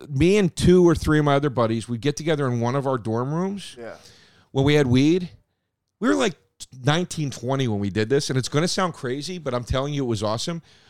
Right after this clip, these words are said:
Speaker 1: We would build a fort in the dorm room, like you did when you were a kid.
Speaker 2: Oh, okay.
Speaker 1: And we would go inside and s-, get high in the fort and play music, and, like, sit there
Speaker 2: Honestly,
Speaker 1: listening.
Speaker 2: it sounds nice.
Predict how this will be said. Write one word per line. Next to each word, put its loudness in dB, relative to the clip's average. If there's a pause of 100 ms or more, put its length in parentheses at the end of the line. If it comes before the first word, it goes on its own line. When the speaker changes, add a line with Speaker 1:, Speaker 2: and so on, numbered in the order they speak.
(120)
Speaker 1:
We 4
would 2
build 2
a -4
fort -4
in -4
the -2
dorm 0
room, -2
like 0
you 4
did 4
when 6
you 6
were 8
a 4
kid. 2
Speaker 2:
Oh, -2
okay. -8
Speaker 1:
And 6
we 8
would 4
go 4
inside 0
and 2
s-, -6
get 2
high 0
in 2
the 2
fort 0
and 0
play 2
music, 2 (760)
and, 4
like, 2
sit 2
there 6
Speaker 2:
Honestly, 6
Speaker 1:
listening. 4
Speaker 2:
it 0
sounds 0
nice. 0